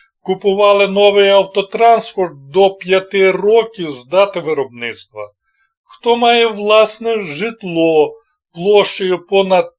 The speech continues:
тринадцять цілих шістдесят п'ять сотих квадратних метрів на одного члена сім'ї, і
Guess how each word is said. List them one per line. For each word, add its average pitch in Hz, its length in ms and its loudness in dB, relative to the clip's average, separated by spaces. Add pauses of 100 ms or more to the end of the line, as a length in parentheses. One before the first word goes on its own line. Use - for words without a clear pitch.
(100)
тринадцять 180 840 -2
цілих 208 460 -6
шістдесят 175 840 -4
п'ять 180 320 -2
сотих 175 480 -6
квадратних 170 720 -4
метрів 165 600 -2
на 180 520 0
одного 147 440 -6
члена 156 440 -2
сім'ї, 165 560 -12 (840)
і 196 360 -6